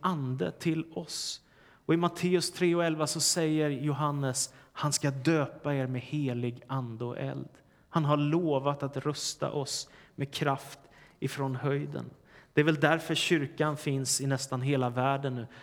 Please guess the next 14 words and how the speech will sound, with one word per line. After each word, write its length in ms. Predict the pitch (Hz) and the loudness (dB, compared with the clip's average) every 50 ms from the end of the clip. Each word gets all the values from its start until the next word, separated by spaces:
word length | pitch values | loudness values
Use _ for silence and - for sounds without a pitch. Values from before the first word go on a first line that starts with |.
| - - - | -20 -14 -4
För 120 | - 151 | -2 -2
att 100 | 139 - | 0 0
människor 400 | 160 165 156 139 127 - - 135 | 0 0 0 0 -2 -2 -4 -4
har 100 | 135 143 | -4 -2
blivit 380 | 139 156 147 139 139 131 - - | -2 -2 -2 -2 -4 -6 -4 -6
berörda 760 | 135 127 151 151 143 135 156 160 165 165 160 160 160 160 - | -2 0 2 0 0 0 0 0 0 0 -2 -2 -4 -4 -4
utav 380 | - 165 - - 147 131 127 | -4 -6 -4 -4 -4 -4 -2
Gud 340 | 127 156 156 160 156 143 135 | -2 -2 0 0 -2 -4 -6
och 100 | 92 92 - | -8 -6 -2
uppfyllda 640 | - - - - - - - 185 185 170 165 151 143 | -4 -4 -4 -6 -16 -10 -4 -2 -2 0 0 0 0
av 120 | 135 135 | 0 0
den 120 | 139 135 127 | -2 -4 -4
helig 540 | 123 - 151 160 151 131 127 127 123 - - | -4 -4 -4 -2 -2 -2 -2 -4 -4 -6 -8
ande. 520 | - 147 143 127 113 113 117 131 131 127 | -6 -6 -6 -6 -8 -10 -8 -8 -8 -8